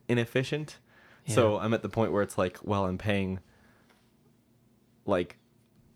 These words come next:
Speaker 1: a dollar every two miles. <laughs> Like, it costs me, like, four dollars to get to work.
Speaker 2: So what are you gonna do?
Speaker 1: So that's, that's what I'm trying to decide. And I've been, like,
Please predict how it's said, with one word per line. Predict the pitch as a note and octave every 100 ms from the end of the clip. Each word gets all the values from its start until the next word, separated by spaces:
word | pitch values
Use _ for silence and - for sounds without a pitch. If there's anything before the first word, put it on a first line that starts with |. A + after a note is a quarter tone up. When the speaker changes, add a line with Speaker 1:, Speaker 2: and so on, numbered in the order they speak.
| _ _ _ _ _ _ _
Speaker 1:
a | A2
dollar | G#2 G2 G#2 G2
every | G2 G2
two | A#2 G#2
miles. | G2 G2+ G2 C3 -
<laughs> | - -
Like, | G#2+
it | G2+
costs | G#2+ G2+
me, | G#2+
like, | F#2+ F2+ -
four | - A2+
dollars | G#2 G2+ G2
to | A2
get | G#2
to | F#2
work. | G#2 F#2+ G#2 - -
Speaker 2:
So | -
what | C3 B2+
are |
you | A#2
gonna | A2
do? | G#2 F3 C#3
Speaker 1:
So | - B2+ G#2 -
that's, | - B2+ -
that's | - -
what | G#3+ G3
I'm |
trying | G3+ F#3+
to |
decide. | E3+ D#3+ E3+ G2+
And | G2+
I've | G#2 A2
been, | A2+
like, | G#2 G2